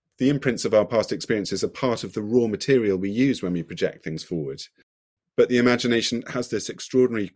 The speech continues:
power to conjecture, to project, to leap forward, um, to make, to explore worlds that might be.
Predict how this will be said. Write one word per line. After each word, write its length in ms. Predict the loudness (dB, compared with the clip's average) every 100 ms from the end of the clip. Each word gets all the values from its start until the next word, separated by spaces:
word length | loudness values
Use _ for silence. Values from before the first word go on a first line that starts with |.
| -12
power 340 | -6 -4 -4
to 500 | -4 -6 -4 -4 -8 _ _ _ _ _ _
conjecture, 720 | -12 -4 2 2 0 -8 -8 -10 _ _ _ _ _ _ _ _ _ _ _ -8
to 100 | -8
project, 640 | -2 2 2 2 -12 -12
to 100 | -8
leap 360 | -2 0 0 -2
forward, 440 | 0 2 2 0 -6 -8
um, 200 | -6 -6
to 120 | -6
make, 320 | -4 -4 -6
to 280 | -6 -4 -4 -8
explore 480 | -12 -2 0 2 4
worlds 240 | 2 2
that 120 | -6
might 380 | -4 -2 -4 -6
be. 320 | -10 -10 -14